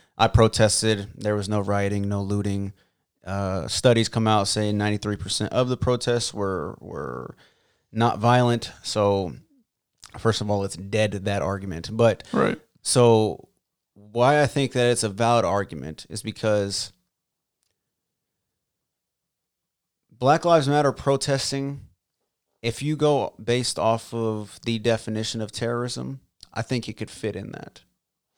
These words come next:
Speaker 1: I think it could fit in that strictly because, um,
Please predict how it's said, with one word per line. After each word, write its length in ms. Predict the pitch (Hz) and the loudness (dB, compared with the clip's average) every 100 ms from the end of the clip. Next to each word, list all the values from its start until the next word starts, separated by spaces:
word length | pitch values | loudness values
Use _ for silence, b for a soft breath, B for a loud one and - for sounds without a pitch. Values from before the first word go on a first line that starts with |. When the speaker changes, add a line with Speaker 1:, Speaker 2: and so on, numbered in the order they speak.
| _ _ _ _ | _ _ _ _
Speaker 1:
I 60 | 120 | -4
think 180 | 160 | -2
it 80 | 143 | -2
could 80 | 120 | -6
fit 220 | - 131 117 | -4 0 0
in 120 | 110 | 0
that 220 | 98 92 | -2 -6
strictly 480 | - - 117 - 110 | -6 -4 -6 -6 -8
because, 800 | 101 101 107 107 101 98 - - _ _ _ _ _ _ | -8 -8 -2 0 0 -2 -4 -4 _ _ _ _ _ _
um, 720 | - 104 98 95 82 69 110 | -6 -2 -2 -4 -10 -12 -14